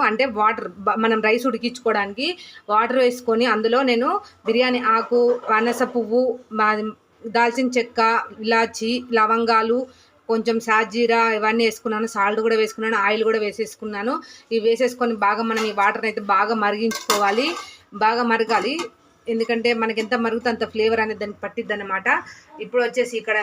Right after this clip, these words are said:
నేను రైస్ అయితే కడిగి పెట్టుకున్నాను. అది కూడా బాస్మతి రైస్ ఫ్రెండ్స్. ఏ రైస్ అయినా వేసుకోవచ్చు, చాలా బాగుంటుంది, చాలా టేస్టీగా. ఇది మనకు ఇది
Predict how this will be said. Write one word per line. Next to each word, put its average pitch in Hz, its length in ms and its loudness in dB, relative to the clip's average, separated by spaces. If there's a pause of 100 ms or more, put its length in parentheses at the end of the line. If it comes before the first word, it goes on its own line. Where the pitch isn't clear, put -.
నేను 214 180 -4 (1040)
రైస్ 214 300 -2
అయితే 226 200 -8
కడిగి 220 280 -2
పెట్టుకున్నాను. 214 460 -6 (140)
అది 208 120 0 (100)
కూడా 233 180 2 (420)
బాస్మతి 208 540 0
రైస్ 202 220 -4
ఫ్రెండ్స్. 226 340 -6
ఏ 233 140 4
రైస్ 285 180 2
అయినా 302 220 4
వేసుకోవచ్చు, 233 440 0 (180)
చాలా 226 220 4 (120)
బాగుంటుంది, 220 380 -2
చాలా 202 100 -4 (100)
టేస్టీగా. 214 500 -4 (560)
ఇది 233 140 -6 (100)
మనకు 214 240 -2 (100)
ఇది 208 80 2